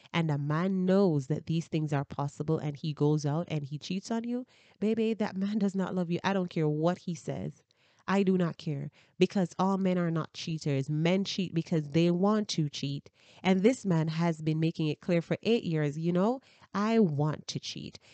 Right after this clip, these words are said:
This is how I wanna live." And I see social media going in on it because apparently he's a pastor.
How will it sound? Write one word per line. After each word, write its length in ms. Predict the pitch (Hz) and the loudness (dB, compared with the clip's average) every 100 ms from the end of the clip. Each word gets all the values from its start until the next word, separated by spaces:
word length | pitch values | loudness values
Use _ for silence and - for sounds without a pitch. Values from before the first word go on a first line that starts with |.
| - | -8
This 180 | 160 208 | -2 0
is 100 | 220 | 0
how 160 | 185 170 | 0 2
I 100 | 151 | 2
wanna 320 | 139 143 143 | 0 -2 -4
live." 220 | 139 139 - | -6 -6 -6
And 140 | 160 | -4
I 80 | 160 | -4
see 360 | - 190 185 - - _ - | -4 -4 -4 -6 -14 _ -4
social 380 | - 185 - 165 | 0 2 2 0
media 300 | 156 156 147 | 0 0 0
going 340 | 147 151 143 | 4 2 2
in 160 | - 180 | -2 -2
on 180 | 147 147 | -2 -2
it 140 | - | -4
because 360 | 147 - 156 143 | -4 -4 -4 -4
apparently 580 | 143 160 147 - 151 147 | -4 -2 -4 -4 -4 -4
he's 300 | 139 156 139 | -4 -4 -2
a 80 | 143 | -4
pastor. 640 | - 156 147 - - - | -4 -4 -4 -6 -10 -10